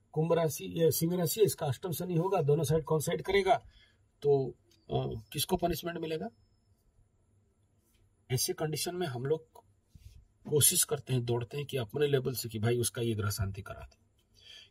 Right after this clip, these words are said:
क्योंकि extreme punishment hit कहाँ करेगा? बच्चा के ऊपर। और extreme क्या होता है?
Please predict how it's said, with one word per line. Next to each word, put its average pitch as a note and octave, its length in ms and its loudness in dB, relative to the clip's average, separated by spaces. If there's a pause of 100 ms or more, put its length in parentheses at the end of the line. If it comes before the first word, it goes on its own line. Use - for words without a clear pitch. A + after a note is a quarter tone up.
क्योंकि - 260 -6
extreme F3 400 0
punishment D3+ 720 2 (400)
hit D3 160 0
कहाँ C3+ 220 0
करेगा? C#3 400 -2 (480)
बच्चा E2+ 220 -14
के - 140 -18
ऊपर। - 260 -20 (1300)
और G#2 120 0
extreme E3 320 2
क्या E3 140 6
होता D3+ 340 4
है? D#3 300 6